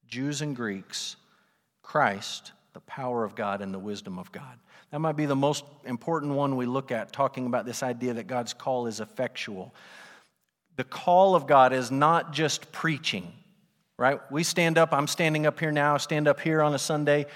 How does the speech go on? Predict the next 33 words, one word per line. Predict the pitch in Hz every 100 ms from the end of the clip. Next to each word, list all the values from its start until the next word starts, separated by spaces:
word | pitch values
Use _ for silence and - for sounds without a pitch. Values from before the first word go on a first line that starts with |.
| - -
we | 131
share | 123 151
the | 147
gospel, | 139 147 147 - 139
we | 135
say, | 127 127
"You | 135
need | 147 131
to |
repent, | 117 123 - 170 170
you | 143
need | 139 135
to |
believe | 131 147 151 139 - - _
God | - 143
is | 139
calling | - - 151 160 156
you | 143
to | 135
do | 123 143 135
this." | 107 78 - - -
But | 127
what | 135 139
Paul's | - 175 220 196
talking | 175 160 - 135
about | 127 127
is | 117 107
different, | 113 180 180 98 - - - -
'cause | 135
Paul | - 175 202
says, | 165 131 127
"We're | 156
preaching | 214 - 220 254 - 101 123